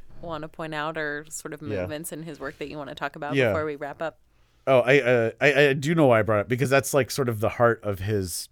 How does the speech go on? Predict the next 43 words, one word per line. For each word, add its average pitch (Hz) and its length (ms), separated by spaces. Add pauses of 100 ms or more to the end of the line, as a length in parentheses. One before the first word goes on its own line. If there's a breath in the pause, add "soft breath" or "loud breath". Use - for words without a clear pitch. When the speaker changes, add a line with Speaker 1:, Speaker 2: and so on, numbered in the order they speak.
Speaker 2:
style, 95 440
the, 85 160 (120)
the 104 80
dot 92 380
thing 95 300
and 87 140
looking 90 320
at 82 60
Speaker 1:
Polka 82 280
dots. 151 120
I - 20
Speaker 2:
printing. 175 220
Speaker 1:
like 165 180
that 151 120
a 147 40
lot. 147 160
Speaker 2:
Yeah. 120 300 (440 loud breath)
Well, 147 180
I 151 40
think 160 120
he 170 40
has 165 140
this 131 100
quote 139 220
about, 127 220
like, 110 140
he's 113 220
like, 107 360
"Oh, 156 160
there's 127 160
many," 127 440
he's 117 240
like, 113 240 (640)
"Oh, 117 60
I 135 100
love 123 320
dots. 98 300
I'm 107 160
married 107 280
to 110 60
many 107 280
of 95 140
them. 87 360